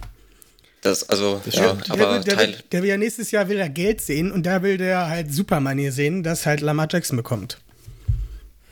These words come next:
Speaker 1: Ja. Aber Lockett, ich bin von dem Spieler großer Fan. Er hat mir schon mal in meiner Fantasy-Liga viel gebracht. Aber, und das ist genau der Spielertyp, der auf Wide Receiver fehlt, ja.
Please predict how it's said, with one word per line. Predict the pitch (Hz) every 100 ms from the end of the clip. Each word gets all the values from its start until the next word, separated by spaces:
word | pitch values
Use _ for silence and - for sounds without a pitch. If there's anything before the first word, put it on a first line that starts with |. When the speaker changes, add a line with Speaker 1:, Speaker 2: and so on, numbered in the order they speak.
| - 107
Speaker 1:
Ja. | 101 - - - - - - _ _ _ - _ _ _ -
Aber | - 104 101 98
Lockett, | 113 117 156 - - - _ _ _ -
ich | -
bin | 120 120 113
von | - - 123 117
dem | 113 113 113 113 - -
Spieler | - 123 120 110
großer | 104 120 110
Fan. | - 120 143 -
Er | 92
hat | -
mir | 101
schon | - 110
mal | 107
in |
meiner | 110 107
Fantasy-Liga | - 120 123 123 127 127 123
viel | - 131
gebracht. | 127 123 123 - - _ - - - - - - - _ _ _ _ _ _ _ _ _ _ _
Aber, | - 110 107 107 -
und | 104 - - -
das | -
ist | 117 -
genau | 113 123
der | 127 127
Spielertyp, | - 117 120 127 110
der | 120 120 117
auf | 117 117
Wide | 113 120
Receiver | - 113 117
fehlt, | - 104
ja. | - 95